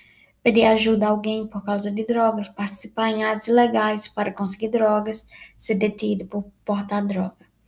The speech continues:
Então, se você comparar o Caetano com o anterior, o caso anterior, que foi o de, do Otis, é, o Caetano tem menos,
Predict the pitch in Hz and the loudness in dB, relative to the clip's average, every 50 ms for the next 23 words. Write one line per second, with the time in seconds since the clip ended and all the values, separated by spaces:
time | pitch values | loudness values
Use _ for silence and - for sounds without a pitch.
0 | _ _ _ _ _ _ _ - - - - - - - - - - - - - | _ _ _ _ _ _ _ -20 -20 -20 -18 -18 -18 -20 -20 -20 -20 -18 -16 -14
1 | - - - 240 226 226 233 226 226 226 - 311 330 359 359 349 349 339 330 330 | -10 -2 0 0 2 4 4 6 6 6 6 6 8 8 8 8 8 6 6 6
2 | 311 302 302 311 320 330 330 226 190 185 185 185 185 - - - _ _ _ _ | 4 4 4 6 6 6 6 4 2 0 -2 -2 -6 -10 -18 -20 _ _ _ _
3 | _ _ - 214 220 - 208 226 247 247 254 247 220 208 202 196 196 202 196 202 | _ _ -10 -10 -8 -4 0 0 0 0 0 -2 -4 -2 -2 -4 -4 -6 -8 -8
4 | - - 214 214 214 214 220 226 226 226 - _ _ _ _ _ _ _ _ _ | -6 -4 -2 -2 -2 -2 -2 -4 -6 -10 -14 _ _ _ _ _ _ _ _ _
5 | _ _ 233 214 208 202 202 208 226 254 269 262 254 220 208 208 208 220 233 240 | _ _ -2 0 2 2 2 2 2 2 2 2 2 0 0 0 2 2 4 4
6 | 233 214 202 202 196 202 208 208 202 208 202 190 196 202 202 220 226 226 220 220 | 4 2 0 -4 -4 -4 -4 -2 -2 -2 -2 -2 -2 -2 -2 0 0 -2 -2 -4
7 | - - 208 208 208 202 202 202 196 202 - _ - - 196 202 202 214 226 233 | -6 -6 -4 -4 -4 -2 -4 -4 -6 -8 -10 _ -8 -4 0 2 4 4 6 6
8 | 226 226 226 - - - - - - - _ _ _ _ - - - - - - | 4 2 -2 -2 0 2 2 2 0 -4 _ _ _ _ -20 -20 -20 -20 -20 -20
9 | - - - - _ _ _ _ _ _ _ _ _ _ _ - 208 202 202 202 | -20 -20 -20 -20 _ _ _ _ _ _ _ _ _ _ _ -2 0 2 4 4
10 | 202 202 208 214 - - - - _ _ _ _ _ _ _ _ _ _ _ - | 4 2 2 0 -2 -4 -6 -12 _ _ _ _ _ _ _ _ _ _ _ -12
11 | - - 214 214 214 214 226 226 226 220 233 254 277 277 254 220 208 208 208 214 | -4 0 0 2 2 4 4 4 4 4 4 2 4 4 4 2 2 2 0 -2
12 | 233 240 - - - - - - | -2 0 0 0 -2 -2 -6 -12